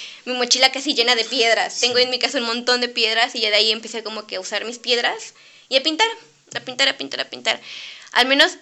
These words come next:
Speaker 1: las primeras eran como que muy básicas, como que muy, mucho de plastas, mucha pintura minimalista, o sea,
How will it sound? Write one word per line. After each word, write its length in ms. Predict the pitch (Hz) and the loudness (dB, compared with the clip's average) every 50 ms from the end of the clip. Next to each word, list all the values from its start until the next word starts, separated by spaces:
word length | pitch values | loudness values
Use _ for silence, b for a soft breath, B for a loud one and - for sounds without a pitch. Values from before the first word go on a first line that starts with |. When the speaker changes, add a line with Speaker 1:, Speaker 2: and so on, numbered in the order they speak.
| _ | _
Speaker 1:
las 160 | - 240 247 | -4 -4 -4
primeras 380 | 240 - 233 233 240 247 254 254 | -4 -4 -2 2 4 4 2 4
eran 200 | 269 254 254 269 | 2 2 2 2
como 180 | 269 294 262 226 | 0 -4 -6 -6
que 100 | 202 208 | -6 -8
muy 180 | 214 208 208 190 | -6 -4 -2 0
básicas, 680 | 190 170 - - 190 - - - - - - - - 302 302 _ _ _ _ - | 0 0 0 -2 -6 -12 -14 -14 -14 -14 -16 -16 -16 -20 -20 _ _ _ _ -8
como 260 | 214 214 202 208 214 | -6 -6 -6 -6 -8
que 100 | - 208 | -8 -8
muy, 460 | 220 220 226 233 240 247 240 226 - - - - _ _ _ _ - | -6 -4 -2 0 2 2 2 0 -2 -6 -16 -20 _ _ _ _ -8
mucho 260 | 226 240 240 269 262 | -4 -2 0 2 2
de 100 | 240 226 | 0 0
plastas, 880 | - - 226 233 233 233 233 233 - - 247 240 240 240 240 233 233 - | 0 2 4 4 4 4 2 -2 -4 0 0 2 2 2 0 -2 -4 -6
mucha 520 | 240 233 226 220 - - 226 233 220 214 208 - | -8 -10 -10 -8 -8 -6 -4 -2 -2 -4 -4 -6
pintura 360 | 208 220 214 208 208 208 214 | -12 -10 -8 -2 0 0 0
minimalista, 640 | 214 202 190 175 170 165 165 180 202 220 208 - 170 | 0 -4 -8 -8 -8 -8 -8 -8 -8 -10 -10 -12 -12
o 40 | - | -10
sea, 200 | - 190 208 | -10 -10 -12